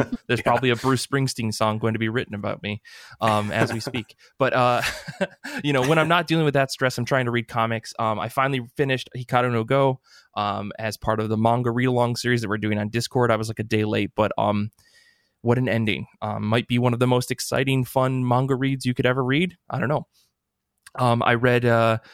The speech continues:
Speaker 1: the first arc of Demon Slayer because Kelly started watching the anime and I wanted to be able to talk to her about it. So, uh, just really quick on those. But the other things that I read that I have a little bit more to say about is, uh,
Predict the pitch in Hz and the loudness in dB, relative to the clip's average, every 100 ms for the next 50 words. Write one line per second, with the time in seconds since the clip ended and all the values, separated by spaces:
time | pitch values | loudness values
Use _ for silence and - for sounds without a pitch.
0 | - - 117 - 135 135 - 123 131 127 | -20 -8 -6 -2 -2 -2 0 0 2 -2
1 | 123 123 131 127 139 135 147 120 113 110 | -2 -2 -2 -2 -2 0 0 -2 -4 -6
2 | - 123 123 120 113 113 113 110 107 113 | 0 0 2 2 2 2 0 -2 0 2
3 | 117 120 123 113 110 107 107 107 - 104 | 2 2 2 0 0 -4 -4 -6 -6 -4
4 | 117 117 120 113 117 120 - 104 107 - | -4 -2 -4 0 0 -2 -2 -2 -2 -12
5 | - - 110 110 127 - 127 123 135 123 | -20 -6 -2 0 0 0 -2 0 0 0
6 | 113 120 123 120 117 123 147 185 170 123 | 2 2 2 0 0 2 2 2 2 0
7 | 113 110 107 107 104 107 107 - 120 110 | -2 -4 -6 -8 -6 -4 -6 -4 -2 0
8 | 131 139 117 110 110 113 107 104 104 101 | 2 2 0 0 -2 -4 -8 -8 -8 -10
9 | 107 104 104 104 | -10 -8 -8 -8